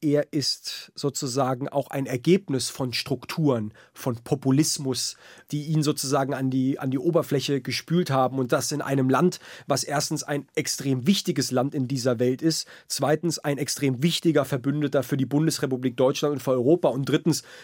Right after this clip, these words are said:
jetzt ganz zufällig, auch ein Land, in dem ich zwei Jahre meines Lebens, äh, verbracht habe, was ich sehr schätze, bin großer Amerika-Fan aus unterschiedlichen, ähm, äh, äh, Gründen. Und, äh, Donald Trump macht uns natürlich unheimlich,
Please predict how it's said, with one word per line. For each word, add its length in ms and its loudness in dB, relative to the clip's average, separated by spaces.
jetzt 160 -2
ganz 180 0
zufällig, 580 2
auch 160 0
ein 140 0
Land, 240 2
in 100 -2
dem 100 2
ich 140 -2
zwei 220 0
Jahre 240 4
meines 240 0
Lebens, 300 0
äh, 100 -6
verbracht 440 -4
habe, 300 2
was 160 0
ich 100 -4
sehr 140 0
schätze, 500 2
bin 140 -2
großer 440 2
Amerika-Fan 800 6
aus 140 -2
unterschiedlichen, 840 0
ähm, 240 2
äh, 280 2
äh, 40 0
Gründen. 480 4
Und, 360 2
äh, 380 4
Donald 300 2
Trump 240 -2
macht 180 -6
uns 160 -2
natürlich 380 0
unheimlich, 500 0